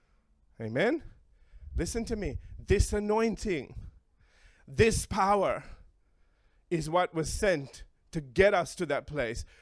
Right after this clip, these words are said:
where we could walk in the things that Jesus said, "These works shall you do, and greater works, because I go to my Father, because I'm gonna set up a new covenant,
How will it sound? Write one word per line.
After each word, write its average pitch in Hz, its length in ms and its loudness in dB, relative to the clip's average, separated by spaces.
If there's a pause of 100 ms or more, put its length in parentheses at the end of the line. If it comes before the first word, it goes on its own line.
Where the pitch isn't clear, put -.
(120)
where 151 180 4
we 165 120 2
could 156 220 -8
walk 165 480 2 (320)
in 180 180 0
the 151 80 -4
things 165 380 -2
that 135 160 -4
Jesus 143 400 -2
said, 147 340 0 (580)
"These 214 320 2
works 180 360 2
shall 170 300 0
you 151 200 -4
do, 139 460 -2 (540)
and 190 400 4
greater 190 420 10
works, 139 640 0 (500)
because 175 720 4 (240)
I 160 140 2
go 165 240 4
to 165 120 -2
my 143 160 -2
Father, 117 460 0 (180)
because 196 420 2
I'm 175 100 -2
gonna 160 220 2
set 185 220 4
up 156 140 2
a 135 60 -2
new 156 220 -2
covenant, 135 560 -2